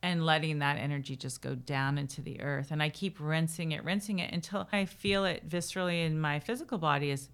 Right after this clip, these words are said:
can I breathe a little easier? Do I feel like I can see things a little bit more clearly? Or do I just feel like I'm right here, right now with you, and my mind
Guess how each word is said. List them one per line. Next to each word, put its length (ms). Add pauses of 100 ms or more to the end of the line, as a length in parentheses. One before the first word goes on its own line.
(120)
can 180
I 60
breathe 300
a 60
little 280
easier? 680 (400)
Do 140
I 120
feel 360
like 320
I 80
can 180
see 240
things 320
a 60
little 180
bit 240
more 220
clearly? 460
Or 120
do 120
I 80
just 280
feel 240
like 280 (120)
I'm 280
right 220
here, 300
right 280
now 320
with 240
you, 380
and 160
my 180
mind 560